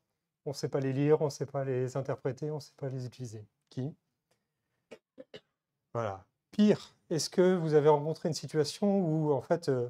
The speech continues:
votre code base est tellement complexe, avec tellement de dépendances dans tous les sens, des microservices qui s'appellent entre eux, que vous vous êtes dit, euh, Pff,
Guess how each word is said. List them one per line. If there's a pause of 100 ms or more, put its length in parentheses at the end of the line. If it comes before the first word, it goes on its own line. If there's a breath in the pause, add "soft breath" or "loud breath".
(680)
votre
code
base
est
tellement
complexe,
avec
tellement
de
dépendances
dans
tous
les
sens,
des
microservices
qui
s'appellent
entre
eux,
que
vous
vous
êtes
dit,
euh,
Pff,